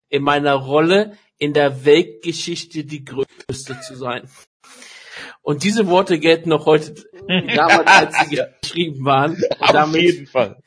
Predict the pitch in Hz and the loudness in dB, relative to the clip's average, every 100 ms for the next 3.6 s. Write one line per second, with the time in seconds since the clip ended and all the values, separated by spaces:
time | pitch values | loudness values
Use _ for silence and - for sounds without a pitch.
0 | - - - 147 147 165 165 165 151 - | -20 -10 -6 -2 2 2 0 0 -2 0
1 | 165 160 139 131 139 135 135 143 - - | -2 -4 -6 -4 -4 -4 -4 -8 -8 -10
2 | 131 139 135 135 131 131 131 131 139 139 | -10 -10 -8 -6 -2 -2 -2 -6 -8 -10
3 | 135 - 139 135 135 | -12 -12 -8 -8 -8